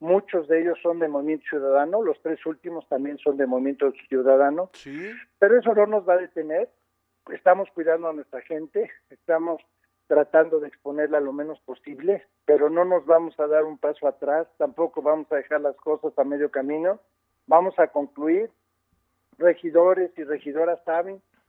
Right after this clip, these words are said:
Speaker 1: que es un riesgo trabajar por la ciudad.
Speaker 2: Oye, Edgar,
Speaker 1: O por
Speaker 2: pero a ver,
Speaker 1: qué no
Speaker 2: te interrumpo. La pregunta obligada es... ¿es un tema en contra de Movimiento Ciudadano?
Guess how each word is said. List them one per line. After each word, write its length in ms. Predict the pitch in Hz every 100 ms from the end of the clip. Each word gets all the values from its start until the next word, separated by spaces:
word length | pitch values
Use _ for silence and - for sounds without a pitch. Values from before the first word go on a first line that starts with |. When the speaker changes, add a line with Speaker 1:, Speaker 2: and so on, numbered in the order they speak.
| -
Speaker 1:
que 100 | 175
es 120 | 170
un 140 | 180
riesgo 480 | 156 165 185 185 180
trabajar 500 | - 139 135 165 156
por 120 | 156
la 140 | 135 131
ciudad. 480 | - 135 151 180 -
Speaker 2:
Oye, 240 | 214 233
Edgar, 220 | 240 240
Speaker 1:
O 20 | 220
por 100 | 208
Speaker 2:
pero 120 | 214
a 40 |
ver, 120 | 226
Speaker 1:
qué 60 | 226
no 60 | 233
Speaker 2:
te 60 |
interrumpo. 600 | 214 185 190 214 170 170 165
La 180 | 170
pregunta 420 | 180 180 233 254 262
obligada 580 | 202 190 185 220 214 202
es... 340 | 208 - - _ _ _
¿es 240 | 214 247 254
un 220 | 269 -
tema 300 | 240 247 240
en 120 | 202
contra 560 | - 226 262 - 247 240
de 120 | 202
Movimiento 600 | 175 165 170 196 208 220
Ciudadano? 680 | - 170 156 160 165 254